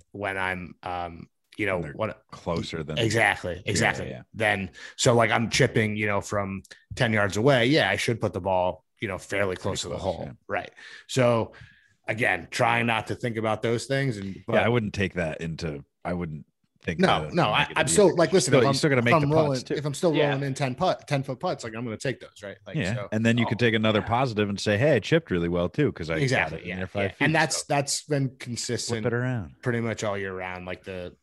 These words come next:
Speaker 1: my hands have been pretty good all year. So I'm,
Speaker 2: You
Speaker 1: I'm
Speaker 2: have very soft hands.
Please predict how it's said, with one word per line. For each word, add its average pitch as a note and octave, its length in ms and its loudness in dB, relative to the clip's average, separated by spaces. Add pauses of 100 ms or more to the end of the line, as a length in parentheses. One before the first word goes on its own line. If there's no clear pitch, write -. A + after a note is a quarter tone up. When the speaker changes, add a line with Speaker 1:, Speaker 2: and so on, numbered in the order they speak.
(460)
Speaker 1:
my G2+ 120 -8
hands G#2 240 0
have F#2 100 -6
been F#2 140 -4
pretty F2+ 180 -8
good E2+ 340 -6
all F2+ 160 -2
year. E2 200 -6
So F#2+ 280 2
I'm, F#2 180 2
Speaker 2:
You - 160 -12
Speaker 1:
I'm G2 180 0
Speaker 2:
have E2+ 140 -4
very D#2 220 -4
soft D#2 360 -8
hands. A1 180 -16